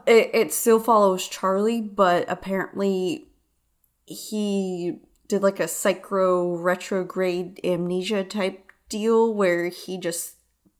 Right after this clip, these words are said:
believes that it was just a serial killer that just was posing as a vampire, and then the vampires come back, and then he has to, like, re-, make himself believe. I don't know. It w-, it sounded weird, and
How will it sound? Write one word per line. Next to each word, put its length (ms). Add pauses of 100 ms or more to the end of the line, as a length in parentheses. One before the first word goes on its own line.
believes 1000 (400)
that 360
it 80
was 180
just 180
a 40
serial 420
killer 380
that 260
just 320 (540)
was 180
posing 500
as 120
a 40
vampire, 640
and 140
then 240
the 60
vampires 520
come 240
back, 800
and 160
then 220
he 260
has 180
to, 80
like, 280 (160)
re-, 600 (380)
make 260
himself 400
believe. 480
I 120
don't 100
know. 120
It 80
w-, 260
it 160
sounded 420
weird, 380
and 560